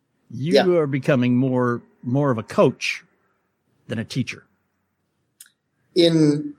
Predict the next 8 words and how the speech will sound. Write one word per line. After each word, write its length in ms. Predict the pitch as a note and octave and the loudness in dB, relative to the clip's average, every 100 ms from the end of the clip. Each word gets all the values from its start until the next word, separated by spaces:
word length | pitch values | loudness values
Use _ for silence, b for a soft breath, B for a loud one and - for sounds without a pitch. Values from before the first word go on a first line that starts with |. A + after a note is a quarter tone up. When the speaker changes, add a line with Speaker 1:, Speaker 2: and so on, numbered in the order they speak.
| _ _ _ | _ _ _
Speaker 2:
some 500 | - - F3+ F3 E3+ | -10 -4 0 2 2
regards, 920 | D3+ C3 C#3 B2+ A#2 C3+ - - - _ _ _ C3 | 2 2 2 2 2 -2 -6 -14 -16 _ _ _ -8
yes. 720 | C3 C3+ E2 - - - - _ _ _ _ _ _ _ _ - | 0 0 0 -6 -14 -16 -20 _ _ _ _ _ _ _ _ -2
And 80 | C3 | 2
in 120 | C3 | 4
other 180 | F3 D3 | 4 4
regards, 800 | A#2+ B2 A#2 A2+ A2+ - - - _ _ _ _ _ | 2 2 4 2 0 -6 -12 -16 _ _ _ _ _
no. 500 | B2+ C3 B2+ F#2 - | 0 2 2 0 -6